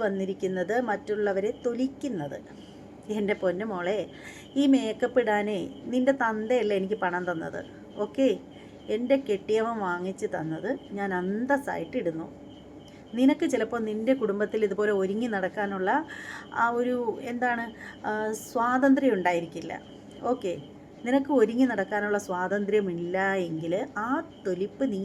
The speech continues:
എൻ്റെ അടുത്ത് വന്ന് തൊലിക്കണ്ട. അത് നീ നിൻ്റെ മനസ്സിൽ തന്നെ വെച്ചോ. നീ നിൻ്റെ കെട്ടിയവൻ്റെ അടുത്ത് പോയിരുന്ന് തൊലിച്ചാൽ മതി, എൻ്റെ അടുത്ത് വരണ്ട, ഓക്കെ? മഞ്ജു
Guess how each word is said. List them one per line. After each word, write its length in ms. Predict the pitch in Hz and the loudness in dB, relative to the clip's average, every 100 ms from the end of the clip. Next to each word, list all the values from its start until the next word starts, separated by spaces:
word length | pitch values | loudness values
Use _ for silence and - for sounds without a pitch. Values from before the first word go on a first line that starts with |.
| 202 | -2
എൻ്റെ 200 | 165 170 | -2 -2
അടുത്ത് 180 | 196 226 185 | -2 -2 -4
വന്ന് 180 | 165 - 180 | -4 -2 -2
തൊലിക്കണ്ട. 560 | 170 185 - 185 139 - - - - - - - - - - | -2 -4 -4 -4 -4 -8 -14 -18 -18 -18 -18 -18 -18 -10 -4
അത് 100 | 233 254 | 0 0
നീ 40 | 220 202 | 0 0
നിൻ്റെ 160 | 190 185 | 0 0
മനസ്സിൽ 340 | 180 190 262 269 | 0 2 2 4
തന്നെ 180 | 190 208 202 | 2 2 0
വെച്ചോ. 240 | - - - - 226 | -2 -8 -12 -12 0
നീ 100 | 247 262 214 | 6 8 8
നിൻ്റെ 260 | 214 226 269 | 2 2 2
കെട്ടിയവൻ്റെ 440 | 220 - 285 302 277 | 0 0 2 4 2
അടുത്ത് 160 | 208 190 | 0 0
പോയിരുന്ന് 280 | 190 190 180 | 2 2 0
തൊലിച്ചാൽ 340 | 180 165 - 170 | -2 -2 -4 -2
മതി, 160 | 147 151 - | -2 -4 -2
എൻ്റെ 160 | 240 247 | 0 2
അടുത്ത് 160 | 165 180 | 0 -2
വരണ്ട, 240 | 151 147 - - - - - - - | -2 -4 -6 -8 -14 -16 -16 -6 2
ഓക്കെ? 220 | 262 285 190 - - - - - - - - - 220 | 2 4 -2 -2 -16 -18 -18 -16 -18 -18 -18 -10 -4
മഞ്ജു 320 | 226 220 226 | -2 0 0